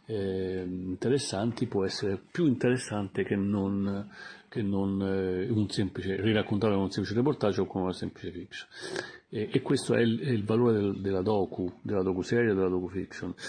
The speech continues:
E, diciamo, questo intercetta anche il pubblico se, se la storia viene raccontata bene, se la storia è interessante, e, e lo intercetta proprio perché, come dicevo prima, ha sempre, ha-, hai sempre davanti a te il fatto che quello che stai guardando è veramente accaduto.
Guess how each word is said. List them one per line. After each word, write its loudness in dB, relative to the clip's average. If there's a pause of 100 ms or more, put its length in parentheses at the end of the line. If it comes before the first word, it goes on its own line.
(240)
E, 2
diciamo, 2
questo 0
intercetta 0
anche 0
il 0
pubblico 2
se, 0 (1200)
se 0
la 0
storia 2
viene 4
raccontata 0
bene, 2
se -2
la 2
storia -2
è -2
interessante, -8 (120)
e, -2
e -4
lo 2
intercetta 0
proprio 4 (120)
perché, -4
come -2
dicevo 2
prima, 2 (300)
ha -4
sempre, 0 (540)
ha-, -10 (120)
hai 2
sempre 0
davanti 0
a 0
te -4
il 0
fatto -4
che 0
quello 0
che 0
stai -2
guardando 0
è -4
veramente -2
accaduto. -6